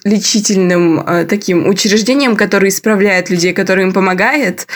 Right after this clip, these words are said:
естественно, потому что я вижу, что многие люди сидят, э, огромные сроки только потому, что им удобно быть на питании, госпитании, им удобно там находиться. Многие люди выходят,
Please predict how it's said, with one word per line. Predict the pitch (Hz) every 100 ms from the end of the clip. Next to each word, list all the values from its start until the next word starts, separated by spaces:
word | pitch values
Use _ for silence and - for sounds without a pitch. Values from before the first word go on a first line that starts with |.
| - - -
естественно, | 208 - 202 202 185 175
потому | 170 185 180
что | 180 -
я | 170 165 160 - - - - _ _ _
вижу, | - 196 175 165
что | - 180
многие | 185 208 190 196
люди | 196 214 170 180
сидят, | 180 202 196 185 - -
э, | 170 165 - _
огромные | - 220 226 220 214
сроки | 208 226 233 226
только | 202 208 196
потому, | 196 202 196 196
что | - 170
им | 175 170 190
удобно | 208 226 196
быть | 180 185 -
на | 208 185 180 175 170 85 - - 147 -
питании, | 208 196 180 175 170
госпитании, | 185 185 185 - 160 160 156 214 208 294 277 196 185 - - -
им | 214 208 190 -
удобно | 190 196 196
там | 175 175
находиться. | 196 208 196 269 -
Многие | 226 226 190 208
люди | 214 185 190
выходят, | 202 - 220 190 196 -